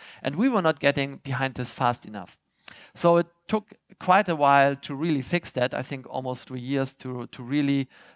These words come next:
uh, settle that, also get rid of people, uh, because if people are there one or two years and you were not really able to integrate them culturally, you can only lose them.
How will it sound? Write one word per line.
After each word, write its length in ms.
uh, 280
settle 380
that, 240
also 320
get 200
rid 160
of 160
people, 540
uh, 200
because 300
if 260
people 240
are 160
there 220
one 220
or 80
two 140
years 360
and 140
you 160
were 120
not 180
really 260
able 200
to 220
integrate 420
them 100
culturally, 640
you 140
can 320
only 640
lose 220
them. 220